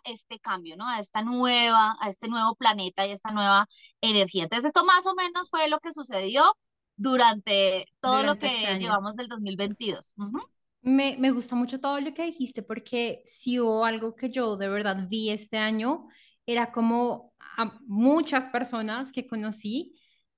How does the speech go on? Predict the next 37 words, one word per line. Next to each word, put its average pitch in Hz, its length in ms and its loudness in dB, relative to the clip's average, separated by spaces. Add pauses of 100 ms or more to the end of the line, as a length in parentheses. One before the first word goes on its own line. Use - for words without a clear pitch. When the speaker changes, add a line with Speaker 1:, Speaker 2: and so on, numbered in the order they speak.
Speaker 2:
eh, 208 420 0
de 226 160 0
una 247 300 2
u 240 40 -2
otra 247 180 -4
forma 254 360 0
en 240 60 -2
la 254 100 0
vida 240 260 0
les 220 200 -10
estaba 233 520 -2
mostrando 226 640 -4
que 226 100 -8
por 208 240 -8
donde 196 500 -2
era, 196 120 -4 (360)
estaban 233 540 0
yendo 247 400 2
no 226 220 0
era, 208 240 -4
que 208 80 -16
tenían 226 440 -4
que 240 120 -8
cambiar 220 640 0 (320)
el 220 200 -6
camino. 233 480 4
Entonces, 202 560 -6 (300)
pudo 240 200 2
haber 220 180 2
sido 220 340 -4
por 220 140 -4
medio 208 420 -2
de 196 140 -4
salud, 220 760 -2
lo 214 140 -6
vi 202 160 -2
mucho, 220 560 -2